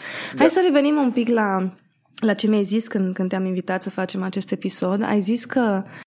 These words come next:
ți-ar plăcea să vorbim despre cum generăm schimbare în oameni și în societate prin pro-, prin poveștile pe care le spunem. Și te întreb, îți mai amintești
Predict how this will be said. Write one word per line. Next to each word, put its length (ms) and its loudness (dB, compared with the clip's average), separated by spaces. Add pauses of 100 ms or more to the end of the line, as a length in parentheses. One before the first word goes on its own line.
(380)
ți-ar 180 4
plăcea 300 2
să 120 2
vorbim 400 2
despre 380 2
cum 440 2
generăm 440 4
schimbare 840 2
în 240 4
oameni 600 2
și 360 2
în 220 4
societate 960 2 (300)
prin 160 4
pro-, 320 2
prin 180 4
poveștile 520 2
pe 140 0
care 240 0
le 100 2
spunem. 560 0 (420)
Și 140 2
te 100 4
întreb, 360 2 (920)
îți 80 4
mai 120 6
amintești 640 2